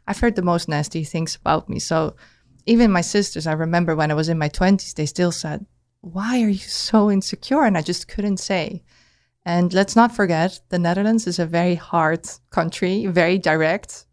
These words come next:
So they tell what they think. And, um, coming to Berlin, it was a heaven. People don't look at you. People just accept you who you are. You can be you. You have the time to explore yourself without anyone expressing an opinion of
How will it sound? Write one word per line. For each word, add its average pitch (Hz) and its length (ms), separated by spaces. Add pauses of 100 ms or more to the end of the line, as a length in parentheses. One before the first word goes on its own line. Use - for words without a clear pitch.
(160)
So 202 600 (100)
they 170 300
tell 240 280
what 170 180
they 156 140
think. - 500 (140)
And, 165 560
um, 170 280
coming 202 240
to 196 180
Berlin, 185 540 (400)
it 185 60
was 180 200
a 170 60
heaven. 160 680
People 196 320
don't 156 280
look 156 200
at 143 160
you. 131 160
People 170 380
just 156 200
accept - 400
you 151 100
who 151 160
you 143 220
are. 131 360 (480)
You 165 200
can 214 220
be 185 80
you. 160 380
You 160 240
have 147 240
the - 80
time 175 300
to 175 120
explore 151 400
yourself 139 640 (340)
without 170 380 (320)
anyone 185 420
expressing 156 560
an 147 60
opinion 147 440
of - 360